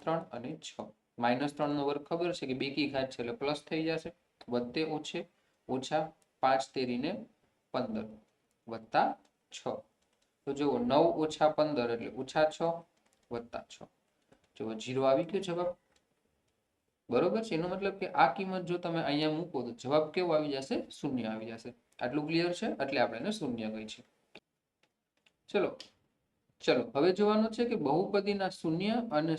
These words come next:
સહગુણકો વચ્ચેનો સંબંધ, બરોબર છે?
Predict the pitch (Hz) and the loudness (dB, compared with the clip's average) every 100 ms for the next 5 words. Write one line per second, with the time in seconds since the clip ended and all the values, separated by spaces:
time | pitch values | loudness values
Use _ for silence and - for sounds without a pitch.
0 | - 170 170 190 202 196 190 151 139 139 | 2 6 6 4 2 2 2 2 0 0
1 | 165 160 151 - 151 123 - - _ _ | -2 -2 -2 0 2 2 -2 -10 _ _
2 | _ _ _ _ - 160 226 254 247 | _ _ _ _ 2 4 6 6 4